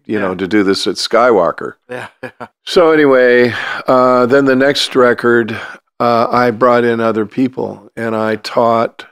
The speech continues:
Speaker 2: Lyle Workman parts, and I taught, uh, a guy from the Helicaster parts, and of course they made it their own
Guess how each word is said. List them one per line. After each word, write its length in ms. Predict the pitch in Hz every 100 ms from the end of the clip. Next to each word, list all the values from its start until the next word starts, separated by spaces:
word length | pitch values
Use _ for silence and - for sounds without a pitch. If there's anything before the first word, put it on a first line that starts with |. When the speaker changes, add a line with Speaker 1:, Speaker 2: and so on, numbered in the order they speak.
| _ _ _
Speaker 2:
Lyle 420 | 120 123 123 113
Workman 720 | 110 120 120 120 117 117 113 110 _ _ -
parts, 600 | 120 117 117 - - -
and 200 | 113 110
I 100 | 107
taught, 580 | - 107 107 101 - 110
uh, 360 | 104 101 101 - _ _ _ _ _ -
a 100 | 107
guy 240 | 117 110
from 200 | - 98
the 80 | 90
Helicaster 840 | 98 117 - 113 113 107 - 107
parts, 680 | - 107 110 113 - - - - _ _ _ _
and 160 | 117 110
of 80 | 104
course 280 | 123 113 -
they 140 | 110
made 240 | 107 110 104
it 140 | 110
their 200 | 110 110
own 440 | 151 131 95 104